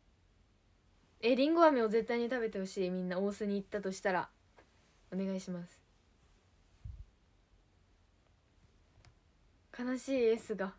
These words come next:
どすこい。どすこいじゃないです。ココミンです。<laughs> ヘアアクセはね、キャップの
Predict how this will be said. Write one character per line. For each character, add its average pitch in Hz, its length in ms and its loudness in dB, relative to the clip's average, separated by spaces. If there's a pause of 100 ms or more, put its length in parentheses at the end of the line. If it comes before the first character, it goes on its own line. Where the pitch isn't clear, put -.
(1200)
ど 208 100 -12
す - 140 -12
こ 220 140 2
い。 - 100 -4 (1200)
ど 202 140 -4
す 196 100 -8
こ 285 140 8
い 233 60 6
じ 226 60 0
ゃ - 20 0
な 214 100 0
い 196 80 0
で 185 120 -4
す。 - 200 -16 (260)
コ - 100 -16
コ 208 120 -4
ミ 180 160 -2
ン 165 80 -10
で 165 140 -12
す。 - 140 -20 (1300)
<laughs> 226 260 -8 (1300)
ヘ 285 180 4
ア 339 80 6
ア 370 60 2
ク 320 120 -8
セ 220 160 -2
は 196 120 0
ね、 185 340 -2 (880)
キ - 80 -4
ャ 330 40 0
ッ - 20 -6 (120)
プ 311 160 0
の 302 400 -2